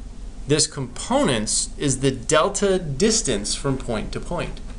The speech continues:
So in the X direction, this way, go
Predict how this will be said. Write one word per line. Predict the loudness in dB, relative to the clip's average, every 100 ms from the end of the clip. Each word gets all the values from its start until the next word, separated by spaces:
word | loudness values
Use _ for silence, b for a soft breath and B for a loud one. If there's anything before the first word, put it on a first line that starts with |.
| -10 B B B -6
So | 6 6
in | 6 4
the | 2 2
X | -2 0 0
direction, | 2 2 2 2 -2 -2 -4 -8 -10 -12 -12 -12 -12 -12 -12 -12 -12 -10 -12 -12 -12 -12 -6
this | -2 0 2
way, | 2 2 0 -6 -12 -12 -12 -12 -14 -14 -12 -12 -12 -12 -12 -12 -14 -14 -14 -12 -12 -12 -14 -14 -14 -14 -12 -14 -14 -14 -14 -14 -14 -14 -14 -14
go | -12